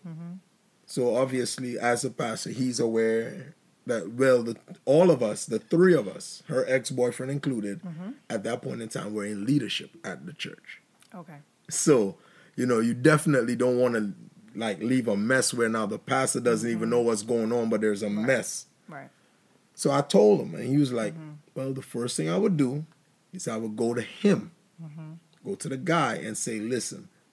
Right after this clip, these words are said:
Speaker 2: this is where I'm at.'
Speaker 1: Mm-hmm.
Speaker 2: And if he says anything along the lines of, 'That's my girlfriend,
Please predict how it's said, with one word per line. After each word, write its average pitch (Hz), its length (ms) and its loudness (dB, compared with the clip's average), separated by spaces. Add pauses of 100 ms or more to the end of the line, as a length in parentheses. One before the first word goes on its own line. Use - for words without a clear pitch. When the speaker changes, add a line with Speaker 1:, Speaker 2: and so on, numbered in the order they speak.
Speaker 2:
this - 220 -6
is 117 160 -10
where 110 200 -6
I'm 123 120 -6
at.' 127 240 -8 (160)
Speaker 1:
Mm-hmm. 156 280 -16 (280)
Speaker 2:
And - 200 -10
if 110 220 -6
he 170 220 0
says 120 640 2 (600)
anything 135 760 2 (580)
along 123 480 4
the 139 100 4
lines 117 300 -2
of, 107 260 -6
'That's 104 260 -6
my 117 140 -6
girlfriend, 117 800 -4